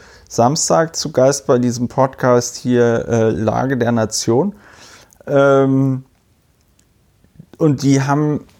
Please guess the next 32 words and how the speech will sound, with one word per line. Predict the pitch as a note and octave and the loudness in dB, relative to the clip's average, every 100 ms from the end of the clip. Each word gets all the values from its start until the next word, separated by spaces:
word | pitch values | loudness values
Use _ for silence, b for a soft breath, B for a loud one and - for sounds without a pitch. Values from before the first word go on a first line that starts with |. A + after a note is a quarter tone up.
| _ | _
da | D2+ G#2 C3+ C3+ | -12 -6 -4 -2
hat, | D3+ - | -4 -6
die | - C3 B2 | -6 -4 -2
wurde | C#3+ C3 | -2 0
da | C3 | 0
interviewt | A2 B2+ B2+ A2 C3+ D4+ A#3 | 0 0 0 2 2 2 0
und | D3 | 0
dann | C#3 | 0
wurde | C#3 C#3+ C3 | 0 0 0
die | - | 0
auch | E3 - | -2 -4
gefragt, | F#3 - D#3+ | -8 -8 -2
"Ja, | D3+ | 0
aber | C3 A#2+ | 0 0
warum | B2 B2 | 0 0
macht | F#3+ - | -2 0
ihr | B2 | 0
das | A#2+ - | 0 -2
denn?" | A#2+ B2 B2+ | -2 -2 -6
Und | B2+ A#2+ | -10 -6
so, | - B2 | -2 0
"Ja, | D3 | 2
das | A#2 - | 0 0
hat | A#2 | -2
auch | A#2+ | -2
finanzielle | - D#3 B2+ - B2 A#2 | -4 -4 -4 -2 -4 -4
Gründe." | A#2 B2+ A#2 A#2+ - b b b b b b b b | -4 -4 -4 -6 -10 b b b b b b b b
Weil, | - C3 C3+ C3 B2 - | 0 2 2 2 -2 -2
äh, | C3 B2+ B2+ A2+ C2+ D#2+ A#2+ B2 G#2 F2+ B2 | 2 2 2 -2 -10 -20 -18 -16 -12 -8 0
laut | B2+ B2+ A#2 | 2 2 0
Saskia | C3+ C3 - E3+ | -2 -2 -2 -2
Esken, | G2 C#3 - - E3 F3 | 0 -4 -6 -8 -8 -8